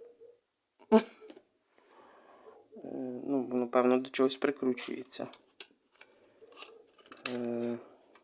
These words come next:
ой, ще висипається. Це, звичайно,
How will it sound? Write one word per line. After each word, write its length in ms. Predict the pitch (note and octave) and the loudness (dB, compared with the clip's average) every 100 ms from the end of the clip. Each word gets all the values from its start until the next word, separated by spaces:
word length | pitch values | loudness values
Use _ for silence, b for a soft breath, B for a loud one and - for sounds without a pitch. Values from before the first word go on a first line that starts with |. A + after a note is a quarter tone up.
| - - - - _ _ _ _ - | -20 -20 -20 -20 _ _ _ _ -6
ой, 280 | - D3 C#3 - - | 0 0 -2 -12 -12
ще 340 | - - B2+ | -8 -4 -4
висипається. 1160 | B2 - - - - - F#4 - - - - - - B4 B4+ - - C5 - - C5+ B4+ B4 - _ - B B B B B B B B B B B B _ _ _ _ _ _ _ _ - | -6 -6 -6 -4 0 4 4 4 -2 -2 -6 -2 8 12 12 12 10 8 8 8 8 10 8 2 _ -20 B B B B B B B B B B B B _ _ _ _ _ _ _ _ -12
Це, 280 | - B2+ D3 | -8 -6 -6
звичайно, 1040 | D#3 C#3+ C3 - - B2 A#2+ A#2+ A#2 A#2 | -6 -6 -4 -2 0 0 0 0 0 -4